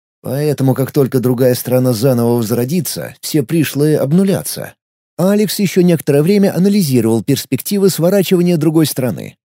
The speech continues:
а потом спросил молчащего Ишу.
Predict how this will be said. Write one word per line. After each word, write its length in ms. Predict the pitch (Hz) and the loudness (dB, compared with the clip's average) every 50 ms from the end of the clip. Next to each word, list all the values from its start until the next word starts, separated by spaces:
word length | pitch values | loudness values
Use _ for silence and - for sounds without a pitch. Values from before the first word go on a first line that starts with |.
| _ - | _ -12
а 100 | - - | -10 -6
потом 340 | - 151 151 - 220 208 175 | -6 -4 -2 0 0 2 0
спросил 600 | - - - 208 202 - - - 170 120 107 104 | 0 -2 -2 -2 -2 -2 -4 -4 -2 -2 0 0
молчащего 640 | 117 131 139 - - 151 120 104 - - 151 156 | 0 -2 -2 -2 -2 -2 -2 -2 -4 -4 -4 -2
Ишу. 440 | 160 131 90 76 - - - 53 - | -2 -2 -4 -6 -8 -10 -14 -14 -16